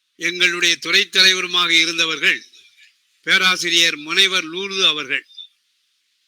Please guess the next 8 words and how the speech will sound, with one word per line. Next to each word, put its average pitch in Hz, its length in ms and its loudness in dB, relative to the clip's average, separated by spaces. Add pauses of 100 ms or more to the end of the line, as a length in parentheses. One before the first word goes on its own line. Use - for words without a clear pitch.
(320)
அவர்தான் 175 760 0 (1200)
நாட்டுப்புறவியல் 185 1080 0
என்கின்ற 180 460 0 (100)
ஒன்றை 170 440 0 (1200)
நாட்டாரியல் 190 960 2
என்று 170 440 2 (480)
ஒரு 170 200 -12
புதிய 202 340 0